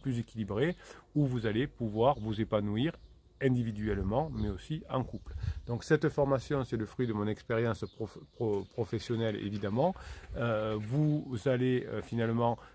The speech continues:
savoir que petit à petit, vous allez pouvoir surmonter les crises et les conflits de couple en utilisant le principe des arts martiaux. Cette formation va vous apporter des clés pour vous transformer à passer, euh, dans cette phase quatre.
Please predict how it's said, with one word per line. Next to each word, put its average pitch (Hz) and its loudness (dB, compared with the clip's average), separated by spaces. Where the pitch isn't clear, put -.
savoir 131 4
que 123 -2
petit 127 0
à 117 4
petit, 123 -4
vous 110 -6
allez 107 0
pouvoir 107 -2
surmonter 123 2
les 120 2
crises 123 -2
et 113 2
les 117 4
conflits 120 -2
de 113 0
couple 113 -4
en 120 2
utilisant 113 0
le 113 2
principe 123 -2
des 98 -2
arts 104 4
martiaux. 139 0
Cette 127 0
formation 117 2
va 120 4
vous 104 -2
apporter 113 -2
des 101 -4
clés 113 -2
pour 92 -6
vous 90 -8
transformer 110 0
à 104 0
passer, 127 0
euh, 107 -2
dans 104 -4
cette 110 -4
phase 113 2
quatre. - -8